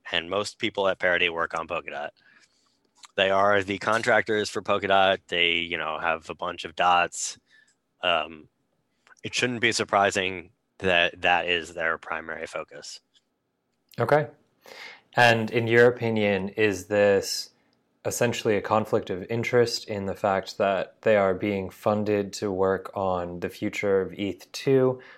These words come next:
Speaker 2: while also developing their own alternative to eth two? That's kind of, like, the difficult question, you know?
Speaker 1: Uh, um, is it a conflict of interest?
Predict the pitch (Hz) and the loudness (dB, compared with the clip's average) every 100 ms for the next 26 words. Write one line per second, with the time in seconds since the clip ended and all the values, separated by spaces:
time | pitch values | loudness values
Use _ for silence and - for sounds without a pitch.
0 | - 113 107 104 101 - 110 98 95 95 | 0 4 6 6 2 2 0 0 -2 0
1 | 98 98 98 95 92 92 98 95 90 82 | 2 2 0 -4 -2 -4 -2 -4 -4 -6
2 | - 107 110 120 135 - 127 131 123 - | -6 -4 -2 2 0 -2 -6 -4 -4 -6
3 | - 147 147 - _ _ _ _ _ _ | 2 2 2 -8 _ _ _ _ _ _
4 | _ _ _ _ _ _ _ _ _ _ | _ _ _ _ _ _ _ _ _ _
5 | _ _ _ _ _ _ _ _ _ _ | _ _ _ _ _ _ _ _ _ _
6 | _ _ _ _ _ _ _ _ _ - | _ _ _ _ _ _ _ _ _ 2
7 | 107 101 - 104 95 95 90 - 87 92 | 4 4 2 2 4 2 2 -2 -6 -6
8 | - - 85 - 90 76 - - - - | -6 -4 -4 -2 -4 -4 -8 -10 -12 -12
9 | 95 87 - - _ _ _ - - - | -8 -6 -6 -10 _ _ _ -20 -20 -20
10 | _ _ _ _ _ _ _ _ _ - | _ _ _ _ _ _ _ _ _ -20
11 | - _ _ - - - 143 143 139 135 | -20 _ _ -18 -14 0 4 6 4 0
12 | 127 _ - 131 127 143 120 - - 107 | -6 _ -4 -2 2 4 4 2 0 0
13 | 110 - 110 101 101 87 - 95 - 87 | 0 -4 -6 -4 -4 -6 -6 -6 -2 0
14 | 85 - - | 0 -2 -12